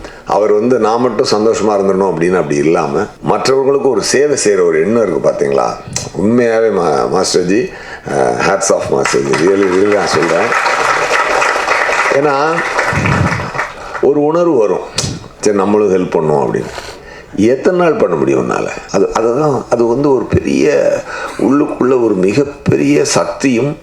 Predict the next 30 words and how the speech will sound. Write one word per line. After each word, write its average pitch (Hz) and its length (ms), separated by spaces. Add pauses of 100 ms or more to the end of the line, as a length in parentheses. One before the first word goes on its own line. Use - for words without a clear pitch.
ஒரு 120 220
மிகப்பெரிய 135 840
ஒரு 113 200 (520)
உறுதியான 151 720
ஒரு 120 220 (680)
எண்ணமும் 139 480
இருந்தா 113 300
மட்டும்தான் 95 760 (200)
அது 76 240
இத்தனை 131 340
வருஷங்கள் 127 380
பண்ண 80 280
முடியும். 65 340
பாருங்க, 76 340
ஒரு, 71 400
இவர் 90 180
சொல்லிட்டு 127 440
வ-, 117 200
இப்ப 98 320
நான் 131 220
பார்த்து 160 240
ஆச்சரியப்பட்டிருக்கேன். - 760 (120)
இருபது, 160 380
இருபத்தஞ்சு 180 600
வருஷமா 175 280
கிட்டத்தட்ட 120 880
பண்ணிட்டு 107 320
இருக்காரு 87 260
ஒரு 73 220
மனுஷன். - 360